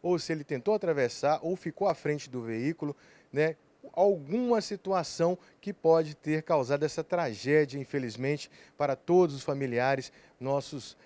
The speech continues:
eh, s-, sinceros sentimentos, né, dessa situação. Eu que cheguei a conviver bastante com ele, porque eu trabalhava na T V Rio Doce e sempre estacionava o meu veículo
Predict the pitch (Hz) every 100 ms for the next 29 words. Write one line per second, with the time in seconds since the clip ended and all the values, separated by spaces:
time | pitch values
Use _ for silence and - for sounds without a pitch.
0 | - 131 139 135 131 123 131 - - 135
1 | 120 - - 247 - 170 180 139 147 -
2 | 131 160 160 135 139 156 - - 139 139
3 | - 139 120 - 139 156 _ _ _ 220
4 | 226 - 202 196 208 175 156 196 156 175
5 | 180 - 165 160 170 _ - 151 165 156
6 | 156 147 143 139 139 139 135 131 180 147
7 | 170 185 160 - 165 156 175 156 156 135
8 | 139 143 139 127 131 151